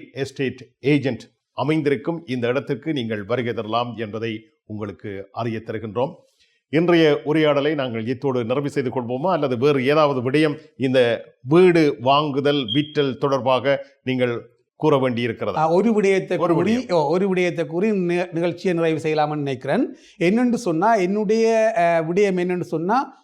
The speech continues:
Speaker 2: ஒவ்வொரு தமிழ் மகனும் இந்த நாட்டுல ஒரு சொந்த வீட்டுக்கு, அ, உரிமையாளரா வர வேணும். இது என்னுடைய உண்மையான ஒரு கனவு. ஆகவே இனி இருக்கிற மக்கள் ஒரு ஃபோர்ட்டி பர்சன்ட் எங்களோட மக்கள், அ, வீடு இல்லாம இருக்கணும். அவர்கள் என்ன விதத்திலேயாவது,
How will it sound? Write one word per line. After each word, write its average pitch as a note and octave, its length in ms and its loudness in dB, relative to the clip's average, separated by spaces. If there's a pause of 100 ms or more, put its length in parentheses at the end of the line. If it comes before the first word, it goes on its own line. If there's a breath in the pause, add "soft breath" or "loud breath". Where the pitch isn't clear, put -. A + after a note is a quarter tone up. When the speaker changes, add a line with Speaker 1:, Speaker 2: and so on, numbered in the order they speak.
(100)
Speaker 2:
ஒவ்வொரு A3 500 0
தமிழ் E3+ 300 -2
மகனும் C3+ 560 -4
இந்த D3+ 260 -2
நாட்டுல D3 600 0 (240 loud breath)
ஒரு D#3 140 -2
சொந்த G#3 380 0
வீட்டுக்கு, F3+ 680 -4 (200)
அ, E3 100 2
உரிமையாளரா F3 800 2
வர D#3+ 220 2
வேணும். D3 480 0
இது F#3+ 200 -2
என்னுடைய G#3 680 2 (120)
உண்மையான A3 600 2
ஒரு A3 200 0
கனவு. F#3+ 460 0
ஆகவே F3+ 600 0 (200 soft breath)
இனி A3+ 240 4
இருக்கிற A#3 340 2
மக்கள் F#3 320 0
ஒரு D#3 260 0
ஃபோர்ட்டி B3+ 320 0 (120)
பர்சன்ட் G#3+ 640 -2
எங்களோட F3 200 2
மக்கள், F#3+ 540 0 (200 loud breath)
அ, F3 160 2
வீடு G3+ 240 2
இல்லாம F3 340 2
இருக்கணும். C#3+ 380 -2
அவர்கள் F3 240 0
என்ன C4 420 2
விதத்திலேயாவது, A3+ 960 2